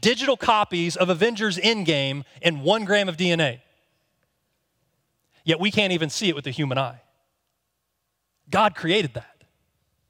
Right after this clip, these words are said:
And God wired the brain with ten thousand million nerve cells. And when working together, our brain can do what a thousand supercomputers cannot.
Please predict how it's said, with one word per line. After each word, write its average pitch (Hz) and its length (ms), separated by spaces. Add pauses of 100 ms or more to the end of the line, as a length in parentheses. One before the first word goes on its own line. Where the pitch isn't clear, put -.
(1040)
And 208 160
God 220 260
wired 226 440
the 196 60
brain 185 520 (160)
with 196 220 (300)
ten 262 320
thousand 220 600
million 220 420
nerve 196 260
cells. - 520 (2000)
And 190 160
when 170 120
working 214 280
together, 185 460 (120)
our 196 160
brain 180 400
can 185 160
do 196 180
what 185 140
a 151 40
thousand 185 420
supercomputers 185 720
cannot. 135 420